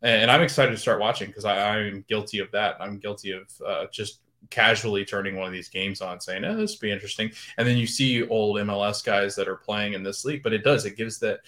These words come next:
it, it's like the championship, uh, in England. It's like, um, you know, League One and Two. Like, you see a lot of these guys that, that they, they wanna play professional football. They wanna do that. That's what their life goal is. And, and they get a chance to do this. And I think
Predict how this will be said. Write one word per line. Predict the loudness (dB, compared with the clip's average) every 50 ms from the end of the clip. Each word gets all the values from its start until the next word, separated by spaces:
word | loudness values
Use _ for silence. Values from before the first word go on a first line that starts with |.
| -20 -20 -20 -20 -10 -2 0
it, | 0 2 2
it's | 0 0 0 2
like | 0 0 0 -2
the | -8
championship, | -8 -4 -2 0 0 0 0 -4 -4 -2 -2 -2 -2 -4 -4 -2
uh, | 0 0 2 2 0 0
in | 0 -2 -2 -2 -4 -4
England. | -2 -2 -2 -2 0 -2 -2 -2 -2
It's | -4 -2 0
like, | 2 2 2 2 0 -4 -14 _ _ _ _ _ _ _ _ _ _ _ _ _ _ _ 0
um, | 2 2 2 2 0 0
you | 0 0
know, | 0 2
League | 2 2 2 2
One | 2 2 2 2 2
and | 2 0 -4
Two. | -6 -6 -4 -4 -2
Like, | 0 -2 -2 -2
you | -2 -4
see | -2 0 2
a | 4
lot | 4 4
of | 4
these | 2 0 0
guys | 2 4 4 4 4 2 0 -2
that, | -2 -2 -2 -2 -6 _ -20 -20 -20 -20 _ _
that | 4 4 6 6 4 2 -2 _ _ _ _ _ -14
they, | -12 -10 -6 0 2 2 2
they | 4 6 6 6 6 6
wanna | 4 4 4 4 4
play | 4 2 2
professional | 2 0 0 4 4 4 4 2 -4 -4 -6 -6
football. | -4 -6 -6 0 2 4 4 4
They | 4 2
wanna | 0 0 -2 -2
do | -2 -2 0
that. | 0 0 0
That's | -2 -4 -4 -6
what | -10 -8 -4
their | -4 -4 -4
life | -2 -4 -4 -4 -4
goal | -6 -4 -2 -2 -2
is. | -2 -4 -4 -4
And, | -4 -4 -4 -6
and | -8 -8 -8
they | -6 -4
get | -4 -6 -6
a | -6
chance | -6 -6 -6 -6 -6 -8
to | -14 -14
do | -12 -10 -4
this. | -4 -4 -4 -4 -6 -6
And | -8 -8 -6 -4
I | -2 -2 -2
think | 0 0 0 0 0 -2